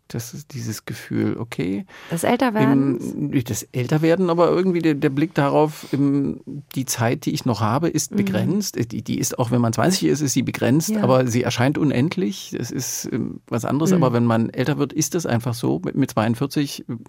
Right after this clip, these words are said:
Speaker 1: kann man auch irgendwie sagen, letztes Drittel oder irgendwie sowas.
Speaker 2: Ja, locker.
Speaker 1: Im,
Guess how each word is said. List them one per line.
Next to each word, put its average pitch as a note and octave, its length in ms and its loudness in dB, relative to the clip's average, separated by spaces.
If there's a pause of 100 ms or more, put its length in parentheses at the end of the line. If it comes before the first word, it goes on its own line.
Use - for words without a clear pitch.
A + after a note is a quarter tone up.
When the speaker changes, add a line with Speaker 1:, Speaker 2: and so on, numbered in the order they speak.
(120)
Speaker 1:
kann C3 120 -2
man C3 100 2
auch C3+ 300 0
irgendwie C#3 260 0
sagen, C#3+ 440 0
letztes C3+ 320 -2
Drittel D#3+ 320 0
oder D3 240 0
irgendwie D#3 260 2
sowas. F3+ 400 2
Speaker 2:
Ja, G3 380 6
locker. A#3 320 4
Speaker 1:
Im, G#3+ 340 4